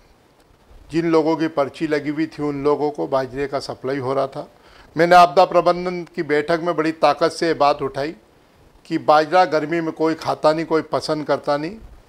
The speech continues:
सरकार को पत्र लिखे, कलेक्टर महोदय को बोला कि आप सरकार को पत्र लिखो और ताबड़तोड़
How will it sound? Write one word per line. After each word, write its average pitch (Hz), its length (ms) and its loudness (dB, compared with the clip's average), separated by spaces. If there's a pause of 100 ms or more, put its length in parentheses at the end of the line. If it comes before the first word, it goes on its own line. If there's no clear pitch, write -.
(1080)
सरकार 170 440 6
को 170 120 -2
पत्र 160 320 0
लिखे, 165 300 0
कलेक्टर 147 640 -4
महोदय 139 340 0
को 151 140 0
बोला 131 320 -2
कि - 140 -4
आप 139 200 2
सरकार 147 440 0
को 147 120 -6
पत्र 147 380 -2
लिखो 147 300 -2
और 175 60 0
ताबड़तोड़ 151 760 0